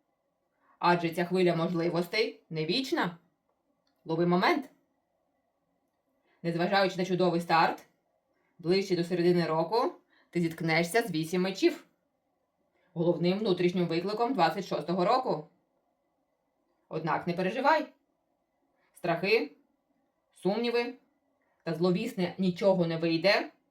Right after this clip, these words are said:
які час від часу блокуватимуть твою волю, це лише тіні, що намагаються зупинити тебе.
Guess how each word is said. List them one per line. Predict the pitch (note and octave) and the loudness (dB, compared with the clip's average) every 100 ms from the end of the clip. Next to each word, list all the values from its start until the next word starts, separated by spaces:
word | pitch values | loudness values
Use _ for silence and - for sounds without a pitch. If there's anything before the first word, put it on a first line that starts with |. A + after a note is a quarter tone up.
| _ _ _ | _ _ _
які | F3+ F#3 G3+ | -8 -6 -2
час | F#3+ F#3 | 0 0
від | F3+ F3+ | 0 -2
часу | G3 F3+ F3 | 0 -2 -2
блокуватимуть | E3 F3 F3+ F3 F3+ F3+ F3 | -2 0 2 2 2 0 0
твою | E3+ E3+ | 2 4
волю, | F3 E3+ F3+ G3+ - _ _ _ _ _ _ | 4 2 0 -4 -16 _ _ _ _ _ _
це | - D#3+ | -8 -6
лише | D#3+ F3 | -2 -2
тіні, | F3 E4+ B3+ D3 - _ _ _ _ _ | 2 4 2 -4 -10 _ _ _ _ _
що | - E3+ | -8 -4
намагаються | D#3+ D#3 D#3 E3+ F3+ A#3 | -2 0 4 4 2 -2
зупинити | C4 C#4 E4+ | -2 0 2
тебе. | A#3 F#3+ D3+ - | 2 0 0 -2